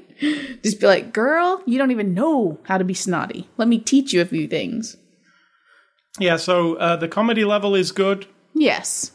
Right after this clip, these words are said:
Speaker 2: Um, the, there was some very funny moments. The, uh, drama level is really good. I mean, the, the scene between her and her dad where he's just telling her, he,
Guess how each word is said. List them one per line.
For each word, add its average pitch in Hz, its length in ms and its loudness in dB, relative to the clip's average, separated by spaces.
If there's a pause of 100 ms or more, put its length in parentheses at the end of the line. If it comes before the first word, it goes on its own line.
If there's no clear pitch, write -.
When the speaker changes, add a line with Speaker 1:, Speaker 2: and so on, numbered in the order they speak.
(300)
Speaker 2:
Um, 156 420 2 (200)
the, 156 560 0 (520)
there 165 100 0
was 196 160 4
some 147 140 -4
very 156 180 0
funny 156 260 -2
moments. 143 580 -6
The, 160 240 -2
uh, 156 160 -2
drama 180 460 2
level 156 340 0
is 147 180 -6
really 175 220 2
good. 135 200 -8
I 156 80 -6
mean, 160 320 0 (920)
the, 190 140 4
the 180 180 -4
scene 202 380 0
between 180 400 -2
her 175 220 2
and 165 100 -2
her 165 60 -4
dad 170 300 0
where 147 180 -4
he's 135 180 -8
just 160 220 -4
telling 156 280 2
her, 151 120 -2
he, 147 180 -6